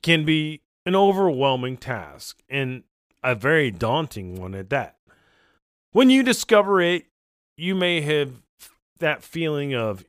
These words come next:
eureka, and you probably just don't have the skills or the ability at this moment to pursue it the way you want to and to execute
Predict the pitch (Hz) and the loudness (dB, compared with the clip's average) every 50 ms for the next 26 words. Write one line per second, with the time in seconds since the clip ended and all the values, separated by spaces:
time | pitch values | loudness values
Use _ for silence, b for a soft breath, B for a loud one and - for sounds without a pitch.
0 | _ _ - 131 127 127 113 101 98 104 123 147 139 - - 107 85 73 _ _ | _ _ -8 -4 -2 0 0 -2 -2 -2 -2 -2 -2 -4 -8 -10 -10 -12 _ _
1 | _ _ _ _ _ _ _ _ - 165 196 202 202 202 - - - - 202 208 | _ _ _ _ _ _ _ _ -6 -4 -2 -2 -2 -4 -8 -10 -2 2 2 4
2 | 220 208 220 214 208 214 208 202 185 170 _ _ _ _ _ _ _ _ _ _ | 4 2 -2 -6 -6 -6 -6 -6 -10 -12 _ _ _ _ _ _ _ _ _ _
3 | - - 196 175 - - - 180 180 170 156 139 139 143 156 160 160 156 135 131 | -6 -6 -4 -4 -4 -2 0 2 2 2 2 0 0 0 0 0 0 -2 -2 -4
4 | 120 104 - - - - 175 170 165 151 127 117 113 110 104 127 123 123 113 113 | -4 -4 -4 -8 -8 -6 -4 -2 0 0 0 -2 -4 -4 -6 -6 -6 -6 -6 -4
5 | 117 117 101 101 127 131 117 104 101 98 101 104 - 107 113 120 110 - 117 101 | -6 -6 -4 -4 -4 -4 -4 -4 -4 -6 -6 -8 -8 -6 -6 -6 -6 -6 -10 -10
6 | - - - 120 120 113 104 92 87 85 90 - _ _ _ _ _ _ - 127 | -10 -12 -8 -6 -6 -6 -6 -6 -8 -12 -14 -16 _ _ _ _ _ _ -10 -10
7 | - - 120 101 - - - 143 127 101 92 - _ _ _ _ - 110 104 98 | -8 -8 -8 -8 -8 -6 -2 -2 -2 -2 -2 -8 _ _ _ _ -12 -10 -8 -8
8 | 98 95 95 95 101 107 113 127 151 170 151 - - - - - _ _ _ _ | -8 -8 -8 -10 -10 -10 -8 -8 -8 -8 -10 -12 -18 -20 -20 -20 _ _ _ _
9 | _ _ _ _ _ _ _ _ _ _ _ _ _ _ _ _ - 151 160 135 | _ _ _ _ _ _ _ _ _ _ _ _ _ _ _ _ 4 4 4 4
10 | - 143 135 - - 143 160 156 - - 139 - - - 98 85 - | 4 0 -2 -2 0 0 0 0 0 -4 -10 -10 -8 -10 -10 -12 -12